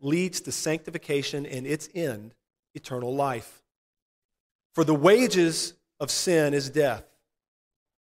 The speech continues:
but the free gift of God is eternal life in Christ Jesus our Lord.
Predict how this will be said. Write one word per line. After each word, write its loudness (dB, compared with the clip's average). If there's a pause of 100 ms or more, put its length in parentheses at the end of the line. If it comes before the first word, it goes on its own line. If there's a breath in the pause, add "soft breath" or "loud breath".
(140)
but -2
the 0
free 0
gift 2
of -8
God 0 (640)
is -4
eternal 0
life -2 (320)
in -10
Christ -2
Jesus -6
our -4
Lord. -14